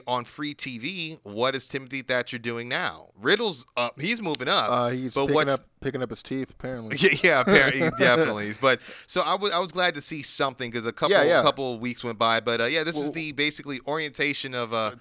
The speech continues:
Speaker 2: what do you say?
Speaker 1: Thatcher's
Speaker 2: It's Thatch
Speaker 1: Thatch Can style of wrestling,
Speaker 2: Yeah, I, I was like,
Speaker 1: you know?
Speaker 2: "Thatcher's Thatch, Thatch Can," which
Speaker 1: Yeah.
Speaker 2: is, you know,
Speaker 1: And
Speaker 2: obviously a
Speaker 1: I
Speaker 2: play on catcher's catch can.
Speaker 1: Yeah,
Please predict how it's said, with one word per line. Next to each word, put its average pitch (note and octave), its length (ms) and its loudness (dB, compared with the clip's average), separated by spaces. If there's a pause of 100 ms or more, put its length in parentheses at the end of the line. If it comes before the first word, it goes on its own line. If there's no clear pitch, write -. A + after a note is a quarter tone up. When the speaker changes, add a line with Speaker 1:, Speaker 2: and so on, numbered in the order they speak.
(140)
Speaker 2:
what - 0 -
do C#3+ 80 -4
you D3 40 0
say? D3 80 2
Speaker 1:
Thatcher's E3+ 540 -2
Speaker 2:
It's - 80 -18
Thatch D#3+ 380 6
Speaker 1:
Thatch - 60 -14
Can E3 380 -4
style C#3+ 480 -4
of A#2 160 -10
wrestling, B2 200 6
Speaker 2:
Yeah, C3 140 8
I, B2+ 140 4
I C3 120 2
was C3+ 80 4
like, B2+ 100 0
Speaker 1:
you A#2+ 80 -2
know? A2+ 60 4
Speaker 2:
"Thatcher's E3 440 4
Thatch, C#3+ 360 2 (260)
Thatch C#3 320 2
Can," G#2 400 -8
which A2+ 80 -4
Speaker 1:
Yeah. G2+ 220 -2
Speaker 2:
is, A2 40 -10
you B2+ 80 -6
know, A2 240 -6
Speaker 1:
And C3 180 2
Speaker 2:
obviously B2+ 220 2
a A2 140 -2
Speaker 1:
I - 20 -6
Speaker 2:
play C3 160 0
on A#2+ 200 -4
catcher's B2 440 -4
catch A#2 300 -10
can. A2 320 -10
Speaker 1:
Yeah, A2 260 0